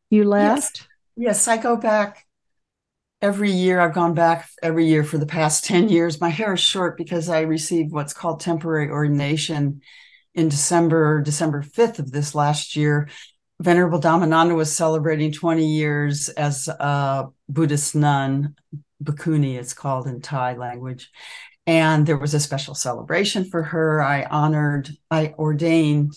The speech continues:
Speaker 2: took ordination to honor her as my teacher and on this momentous occasion. And you do temporary means, 'cause people ask me this,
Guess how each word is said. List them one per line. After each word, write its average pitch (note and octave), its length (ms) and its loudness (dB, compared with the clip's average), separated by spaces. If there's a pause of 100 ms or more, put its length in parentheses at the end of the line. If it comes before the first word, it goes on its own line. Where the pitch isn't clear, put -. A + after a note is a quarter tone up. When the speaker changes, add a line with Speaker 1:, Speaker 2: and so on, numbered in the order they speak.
Speaker 2:
took D#3+ 240 -8
ordination C#3+ 640 -2
to - 100 -6
honor C#3 320 -4
her B2+ 500 -8
as - 100 -16
my C3 120 -8
teacher B2+ 460 -10
and C3+ 340 -8
on C3+ 160 -6
this C3+ 180 -10
momentous C3+ 460 -8
occasion. C#3 640 -8 (800)
And D3 500 2
you D3+ 160 2
do D3 600 -2
temporary F3+ 640 2
means, F3 640 0 (100)
'cause D#3+ 160 -2
people C#3+ 320 -6
ask C3 260 -4
me D3 100 0
this, - 360 0